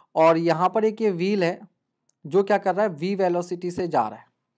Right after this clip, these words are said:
ठीक है, और यहाँ का जो coefficient of friction है वो हमने मान लिया एफ। अब हम जानते हैं एक, एक थ्योरम होती है हमारे पास, वर्क एनर्जी थ्योरम, वर्क एनर्जी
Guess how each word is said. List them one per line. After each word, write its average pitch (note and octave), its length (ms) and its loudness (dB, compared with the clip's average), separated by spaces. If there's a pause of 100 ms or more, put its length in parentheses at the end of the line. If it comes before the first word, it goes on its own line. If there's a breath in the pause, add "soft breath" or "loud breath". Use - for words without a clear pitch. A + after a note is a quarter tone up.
(340)
ठीक D#3+ 140 -6
है, C#3+ 140 -8 (380 soft breath)
और E3+ 140 4
यहाँ F#3 200 0
का A3 100 -4
जो A3+ 260 -6
coefficient G#3 480 -4
of G3+ 100 -10
friction F3+ 320 -8
है G3+ 40 -4
वो F#3+ 140 -4
हमने F3+ 240 -8
मान E3 180 -6
लिया F3 280 -8
एफ। A#2 180 -12 (1120 soft breath)
अब F3 140 2
हम A3 120 -4
जानते G3 340 -2
हैं A3 60 -8
एक, D3 340 -20 (180)
एक F3+ 300 -2
थ्योरम G3 280 2
होती G#3 240 -2
है G3+ 40 2
हमारे F#3+ 140 0
पास, G3+ 160 -2
वर्क F3+ 420 0
एनर्जी F3 420 -4
थ्योरम, C3 360 -8 (1400)
वर्क D#3+ 720 -2 (1700)
एनर्जी E3 680 -4